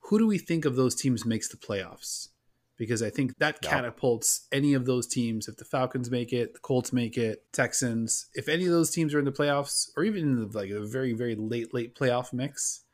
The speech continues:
Speaker 1: playing very important games and, you know, into December, that's gonna definitely make a difference. So I wanna take that into consideration. And I think you might be able to talk yourself into maybe Richardson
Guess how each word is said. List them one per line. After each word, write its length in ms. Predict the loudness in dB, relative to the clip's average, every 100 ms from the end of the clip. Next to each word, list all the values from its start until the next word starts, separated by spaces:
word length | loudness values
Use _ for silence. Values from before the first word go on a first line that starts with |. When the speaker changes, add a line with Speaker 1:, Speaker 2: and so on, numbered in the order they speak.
| _ _
Speaker 1:
playing 300 | 0 4 4
very 220 | 4 4 4
important 420 | 2 0 0 -2
games 420 | -4 -4 -4 -6
and, 380 | -8 -8 -10 -6
you 80 | -6
know, 200 | -6 -10
into 200 | -10 -8
December, 580 | -4 -4 -2 -2 -4 _ _ 2
that's 220 | 2 2
gonna 200 | 0 0
definitely 440 | -2 -4 -4 -2
make 180 | -4 -6
a 60 | -6
difference. 580 | -8 -8 -14 -10 -12 -12
So 140 | -8 -2
I 20 |
wanna 200 | 0 0
take 280 | -2 -6 -4
that 180 | -4
into 140 | -4 -6
consideration. 720 | -8 -6 -6 -6 -8 -12 -14 -18 -8
And 140 | -4 -4
I 80 | -6
think 380 | -6 -8 -8 _ -10
you 240 | -4 -2
might 580 | 0 0 0 -2 -4 -8 _ _
be 280 | -8 -6 -4
able 400 | -2 -2 -2 -4
to 720 | -4 -2 0 0 0 -4 -8 _ -8
talk 280 | -4 -4
yourself 400 | -2 -2 0 0
into 280 | -4 -6 -4
maybe 260 | -2 -2 -2
Richardson 880 | -4 -6 -6 -6 -4 -4 -6 -8